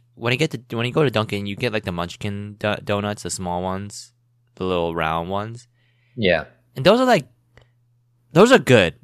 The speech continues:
Speaker 1: I feel like, most of the time. But then you never finish it too, because they're not, like, they're not, like, addictively good. You know what I mean? So.
Speaker 2: Hmm.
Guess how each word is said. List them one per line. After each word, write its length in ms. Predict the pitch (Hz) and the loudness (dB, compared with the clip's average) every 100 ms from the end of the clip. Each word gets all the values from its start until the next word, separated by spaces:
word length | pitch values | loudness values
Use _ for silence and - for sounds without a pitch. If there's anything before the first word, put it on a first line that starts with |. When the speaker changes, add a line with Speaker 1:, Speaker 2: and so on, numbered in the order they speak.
| _ | _
Speaker 1:
I 80 | 101 | -8
feel 160 | - 92 | -2 -2
like, 180 | 76 - _ _ - | -2 -8 _ _ -4
most 260 | 110 - | -4 -2
of 40 | 98 | -6
the 60 | |
time. 380 | - 78 73 80 _ _ _ _ _ _ _ _ _ - | -4 -10 -10 -16 _ _ _ _ _ _ _ _ _ -2
But 120 | 120 | 2
then 120 | 127 | 2
you 160 | 131 131 | 2 4
never 240 | 175 175 | 4 2
finish 320 | - 120 113 | 0 -2 -2
it 160 | 92 - | -6 -8
too, 200 | 101 85 | -6 -6
because 140 | - 90 | -6 -10
they're 80 | |
not, 180 | 117 156 | -6 -2
like, 300 | 127 110 _ | 0 -2 _
they're 100 | - 117 | -8 -2
not, 140 | 156 | 2
like, 200 | 135 - - _ | 2 0 -12 _
addictively 720 | 110 104 117 - 101 82 80 76 | -6 0 -2 0 -4 -4 -10 -6
good. 320 | 80 71 73 - | -8 -8 -14 -14
You 100 | 90 | -8
know 60 | 95 | -4
what 80 | 104 | -4
I 60 | |
mean? 320 | 117 123 127 - _ _ _ _ _ _ _ _ _ _ _ _ _ | -6 -10 -12 -16 _ _ _ _ _ _ _ _ _ _ _ _ _
So. 480 | - 101 95 95 98 | -8 -6 -4 -4 -2
Speaker 2:
Hmm. 400 | 92 87 80 | -2 -2 -8